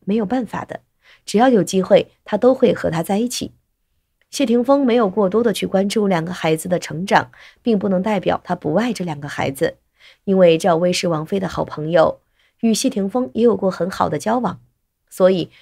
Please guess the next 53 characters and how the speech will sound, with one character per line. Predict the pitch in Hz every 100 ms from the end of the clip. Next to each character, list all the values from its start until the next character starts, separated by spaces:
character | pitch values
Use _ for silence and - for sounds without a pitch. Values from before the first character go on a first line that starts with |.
| _
对 | - 220
于 | 190
他 | -
们 | 226
之 | 214 214
间 | 214 226
的 | 208
感 | 180 156
情 | - 165
纠 | 226 240
葛， | - - _ _
了 | - 180
解 | 185 170
的 | 165
也 | 175 160
比 | 165
较 | 160 156
多。 | 170 180 - _ _ _ _ _ _ -
谢 | 302
霆 | 247 254
锋 | 269 269
在 | 269 214
综 | 226 254
艺 | 214
节 | 170
目 | 185 190
上 | 220 185
也 | 165
曾 | 139 151
经 | 151 170
说， | 175 175 - _ - _
他 | 214
跟 | 202
小 | 214 220
林 | 175 170
青 | 170 208
霞 | 180 165
虽 | - 202
然 | 175 160
分 | 233
手 | 262 - -
了， | 160 - _ _ _
但 | - 190
是 | 190 -
关 | - 202
系 | 190
相 | 180 240
处 | 240 175
的 | 180 -
也 | 180
非 | 165
常 | 185 165
好， | 165 - -